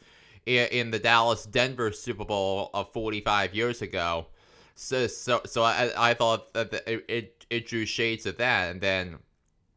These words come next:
and, and then the first play coming out of the half, he, uh, they, they sa-, uh, he said, "Screw it, we're, we're gonna go out and we're, we're gonna,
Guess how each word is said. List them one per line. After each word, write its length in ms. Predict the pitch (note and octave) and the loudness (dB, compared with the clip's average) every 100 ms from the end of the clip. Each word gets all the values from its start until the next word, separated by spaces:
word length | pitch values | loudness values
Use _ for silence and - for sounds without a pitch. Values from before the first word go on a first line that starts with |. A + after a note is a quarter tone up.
| _ | _
and, 180 | C3+ B2+ - | -8 -8 -6
and 100 | C3 | 2
then 160 | C3 | 2
the 60 | A#2+ | 2
first 420 | - D3+ D#3+ - | 2 2 2 12
play 240 | - C#3+ C3 | 12 12 4
coming 320 | - C3+ C3+ | 0 -2 2
out 120 | C3+ | 2
of 60 | A#2+ | 2
the 80 | |
half, 400 | A2+ A#2 A#2+ C#3+ | 2 4 4 2
he, 140 | C#3+ - | -2 -2
uh, 140 | C#3 | 0
they, 240 | C3 C#3+ - | 2 0 2
they 140 | D3 | 0
sa-, 200 | C#3+ - | 0 -2
uh, 140 | - C#3 | 0 0
he 260 | C3 D3+ | 0 -2
said, 320 | D3 D#3+ D3+ - | -2 0 0 -2
"Screw 460 | - - B3 D3 | -8 0 2 2
it, 100 | G2+ | 2
we're, 200 | C#3 F#3 E3 | 2 2 4
we're 160 | F#3+ | 2
gonna 180 | F3+ E3+ | 4 0
go 220 | D3+ D#3 | 2 4
out 300 | D#3 D3+ D#3 | 8 8 6
and 160 | C3+ B2+ | 4 2
we're, 180 | D#3 - | 2 2
we're 160 | C3 D3 | 2 2
gonna, 180 | D#3 | 2